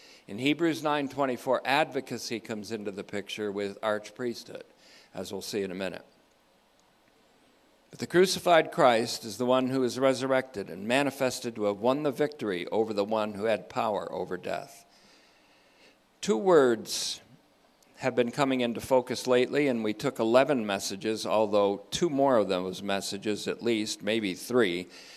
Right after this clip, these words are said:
have been a continued exegesis of Second Corinthians five fourteen to twenty-one, which I call an apocalypse for right now, for the church to grasp right now, an apocalypse, beginning with,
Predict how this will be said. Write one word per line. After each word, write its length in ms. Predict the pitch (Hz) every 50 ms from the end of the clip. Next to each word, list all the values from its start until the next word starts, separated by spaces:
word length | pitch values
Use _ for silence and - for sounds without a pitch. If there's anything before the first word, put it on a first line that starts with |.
| - - - -
have 180 | 113 110 107
been 140 | 107 113 110
a 60 | 101
continued 580 | - - 117 110 - - 143 143 151 139 127 117
exegesis 800 | - - - - 117 107 - 113 120 123 117 - 107 101 95 -
of 140 | 110 92 -
Second 360 | - 127 120 113 - 113 104
Corinthians 520 | - 123 120 110 110 110 98 87 92 -
five 320 | - - 113 107 101 95 -
fourteen 640 | - 110 104 87 - - - 117 117 110 104 104 92
to 80 | 98
twenty-one, 520 | - - 117 104 98 101 98 101 95 104 101
which 160 | 92 - -
I 140 | 107 101 101
call 340 | - 113 107 101 95 - -
an 120 | 92 98 98
apocalypse 1200 | 92 - - _ - - 143 135 - - 117 98 87 78 65 - - - - - - - - - _ _ - - - - - _
for 340 | - - - 113 98 90 92
right 420 | 95 104 107 113 110 107 - - - -
now, 600 | 101 107 104 98 92 87 87 95 - - - - - _ _ _ _ _ _ _ _ _ _ _ _ _
for 120 | - 95 92
the 140 | 92 92
church 440 | - - - 135 131 123 127 - - -
to 80 | 107
grasp 600 | 87 107 107 107 101 90 90 87 82 - - - - -
right 400 | - 95 104 107 110 - - -
now, 320 | 104 104 92 78 - - -
an 80 | 92 92
apocalypse, 960 | - - - - 139 131 120 - 110 92 87 73 - - - - - - - _ _ _ _ _ _ _ _ _ _ _ _ _
beginning 480 | - - - 113 113 113 113 107 107 104
with, 320 | 101 95 98 95 - -